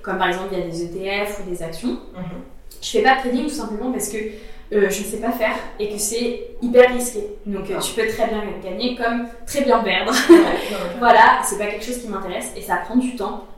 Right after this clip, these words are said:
Speaker 1: J'ai pas non plus, j'ai pas, en fait, euh, j'ai pas, euh, trois heures par jour pour faire du trading, tu
Speaker 2: Mhm.
Speaker 1: vois. Ça ne m'intéresse pas. Euh, mais par contre, euh, je, j'a-, j'adore investir.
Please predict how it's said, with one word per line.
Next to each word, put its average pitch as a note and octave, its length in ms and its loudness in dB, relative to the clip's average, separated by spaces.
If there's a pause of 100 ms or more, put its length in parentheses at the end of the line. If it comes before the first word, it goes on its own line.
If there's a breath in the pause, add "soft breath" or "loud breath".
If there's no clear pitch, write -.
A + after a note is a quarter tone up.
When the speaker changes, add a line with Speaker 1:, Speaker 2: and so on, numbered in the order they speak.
Speaker 1:
J'ai D#3+ 80 -10
pas G3+ 200 4
non G3+ 100 -4
plus, B3 360 -2
j'ai G#3 140 -4
pas, A#3 180 4 (200)
en - 40 -8
fait, G#3+ 320 -8
euh, F3+ 440 -6 (160)
j'ai G3 180 -2
pas, A#3+ 320 4
euh, F3+ 140 -2
trois F#3+ 260 -8
heures G3+ 100 -8
par G3 180 -10
jour A3+ 300 -8 (640)
pour G#3+ 200 -2
faire F3+ 180 0
du F3+ 60 -8
trading, F3+ 400 -6
tu G#3 140 -8
Speaker 2:
Mhm. F#3+ 60 -6
Speaker 1:
vois. E3 180 -4 (280 loud breath)
Ça F3+ 120 -4
ne F3 40 -2
m'intéresse F3+ 460 -6
pas. - 240 0 (400 loud breath)
Euh, E3+ 360 2 (100)
mais G#3 220 8
par - 200 2
contre, - 280 -4 (120)
euh, E3+ 440 -4 (280)
je, F#3 320 -4
j'a-, G3 320 -4
j'adore G3+ 360 -2 (100)
investir. C4 360 -6